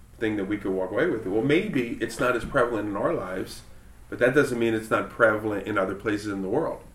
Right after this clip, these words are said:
So maybe we're just bringing our cultural eyes and we don't see it much here in America. But boy, if you went to China, Kenya, India,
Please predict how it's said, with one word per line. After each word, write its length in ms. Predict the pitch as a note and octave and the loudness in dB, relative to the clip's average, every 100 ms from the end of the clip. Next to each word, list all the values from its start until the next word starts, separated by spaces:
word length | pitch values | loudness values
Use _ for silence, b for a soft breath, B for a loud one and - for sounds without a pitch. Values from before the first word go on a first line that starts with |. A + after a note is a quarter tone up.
| - - - - | -20 -20 -20 -16
So 140 | - | -4
maybe 240 | A2 A2 G#2+ | 2 2 4
we're 140 | A2+ | 2
just 160 | G#2+ G2 | 2 0
bringing 240 | G#2+ G2 | 0 2
our 100 | G2 | 0
cultural 540 | F#2+ A2+ - G2 F#2 B2+ | 2 0 0 0 0 2
eyes 280 | D#3+ G#2+ | 2 0
and 120 | G#2 G2+ | 0 0
we 80 | |
don't 160 | G2 F#2 | -2 -2
see 160 | - A2+ | 0 0
it 100 | F#2+ | 2
much 200 | F#2+ A2+ | -2 -2
here 120 | G2 | -2
in 60 | |
America. 400 | F#2+ A2 C#3+ - | 0 2 0 0
But 240 | F#2+ F#2+ - | -6 -6 0
boy, 220 | D#3 A2+ | 2 2
if 60 | B2+ | 2
you 140 | D3+ | 2
went 240 | C#3 C3 | 2 0
to 380 | C3+ B2+ B2 B2 B B B - | 4 4 4 0 B B B -10
China, 360 | - C#3 A#2+ F#2+ | 0 2 2 0
Kenya, 340 | B2+ C3 A2 | 2 4 4
India, 480 | G2+ B2+ B2 F#2+ | 0 0 0 -2